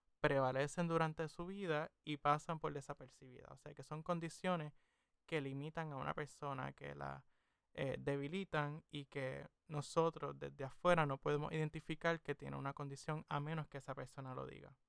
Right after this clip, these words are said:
Muchas veces se desconoce la causa de estas condiciones y por eso se dice que son multifactoriales. Puede ser por algún, eh, que tenga que ver con genética, puede ser que tenga que ver con factores ambientales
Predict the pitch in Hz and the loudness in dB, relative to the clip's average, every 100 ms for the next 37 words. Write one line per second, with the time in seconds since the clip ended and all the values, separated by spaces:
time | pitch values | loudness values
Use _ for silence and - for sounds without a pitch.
0 | _ _ - _ - 151 - 156 180 180 | _ _ -20 _ -4 -2 -2 4 6 6
1 | - 147 143 131 - 135 139 156 151 - | 2 -4 -4 -4 -6 -6 -4 -2 -2 0
2 | 139 139 143 135 - - 156 156 - 170 | -2 -2 -8 -10 -14 -8 -6 -6 0 2
3 | 151 139 143 - 147 151 147 160 143 - | 2 0 -4 -4 -4 -4 -6 -8 -10 -6
4 | 151 151 147 - 139 - 135 131 135 135 | -2 -2 -4 -6 -8 -6 -8 -4 -6 -8
5 | _ _ _ _ - 139 147 143 - 143 | _ _ _ _ 2 2 4 -2 -2 -2
6 | 139 - 143 139 - 139 139 143 143 147 | -2 -4 -4 -4 -4 -6 -6 -8 -8 -10
7 | 151 143 139 143 _ _ _ 156 139 135 | -12 -14 -16 -20 _ _ _ -8 -4 -4
8 | 139 139 - 131 139 160 160 - 147 143 | -2 -4 -4 -4 -2 -2 -4 -2 0 0
9 | 147 143 135 147 143 143 139 135 135 139 | -2 -4 -6 -8 -8 -10 -6 -6 -4 -4
10 | 135 - 139 131 135 - 135 139 139 135 | -6 -6 -8 -6 -10 -8 -6 -4 -4 -4
11 | 135 - 160 160 143 | -6 2 4 4 0